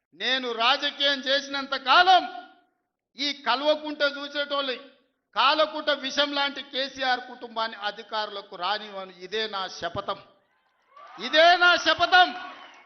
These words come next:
కొడంగల్ బిడ్డగా ఈ గడ్డ మీద నుంచి నేను శపథం చేస్తున్నా. నేను రాజకీయాలలో ఉన్నంతసేపు రాబోయే ఎన్నికల్లో కేసీఆర్ కుటుంబానికి అధికారం అనేది ఇక కల. బీఆర్ఎస్ పార్టీ,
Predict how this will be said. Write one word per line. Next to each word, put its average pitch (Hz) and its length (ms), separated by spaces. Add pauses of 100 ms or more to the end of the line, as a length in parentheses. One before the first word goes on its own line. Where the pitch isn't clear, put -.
కొడంగల్ 349 520
బిడ్డగా 359 840 (240)
ఈ 311 100
గడ్డ 320 380
మీద 359 180
నుంచి 359 260
నేను 349 220
శపథం 339 420
చేస్తున్నా. 320 600 (500)
నేను 330 400
రాజకీయాలలో 339 880
ఉన్నంతసేపు 339 840 (1000)
రాబోయే 339 640
ఎన్నికల్లో 349 760 (640)
కేసీఆర్ 349 580
కుటుంబానికి 339 720
అధికారం 320 560
అనేది 302 320
ఇక 285 180
కల. 277 540 (760)
బీఆర్ఎస్ 339 720
పార్టీ, 339 540